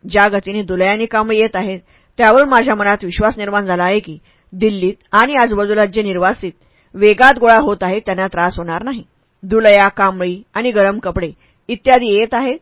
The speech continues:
ते सर्व केवळ गरजवंतांनाच मिळावे असाही प्रयत्न करण्यात येत आहे. एका गोष्टीची मात्र आठवण ठेवली पाहिजे की ही जी पांघरुणे येत आहेत ती अखेरीस फाटतील, परंतु सध्या तरी ते पाऊस आणि दव यांच्यापासून आपले रक्षण करू शकतील. ईश्वराची इच्छा असेल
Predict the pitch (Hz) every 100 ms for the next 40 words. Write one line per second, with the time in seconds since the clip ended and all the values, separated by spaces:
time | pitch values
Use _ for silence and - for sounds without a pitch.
0 | _ - - 254 247 233 190 196 170 _
1 | _ _ 190 233 269 240 208 190 196 208
2 | 202 185 170 180 202 190 - 220 254 226
3 | 185 175 214 175 180 185 196 247 226 185
4 | _ _ _ _ _ - 240 294 269 233
5 | 247 240 208 220 196 170 202 226 185 196
6 | 185 180 202 208 165 151 _ _ _ -
7 | 254 262 294 226 214 220 196 196 190 180
8 | 196 - 202 170 220 208 226 - 165 _
9 | 190 170 - _ _ _ - 247 269 302
10 | 285 196 233 240 240 226 226 196 185 202
11 | 202 185 190 190 180 196 190 190 190 156
12 | _ _ _ 208 - 262 214 - 208 180
13 | 185 202 262 - 160 _ _ _ - 214
14 | 202 202 233 196 - 208 247 226